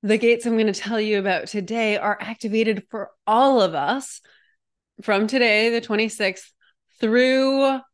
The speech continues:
October thirty-first, through Halloween. We get new gates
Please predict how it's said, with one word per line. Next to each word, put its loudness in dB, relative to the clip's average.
October 0
thirty-first, -4
through -2
Halloween. -4
We 0
get 0
new 0
gates -4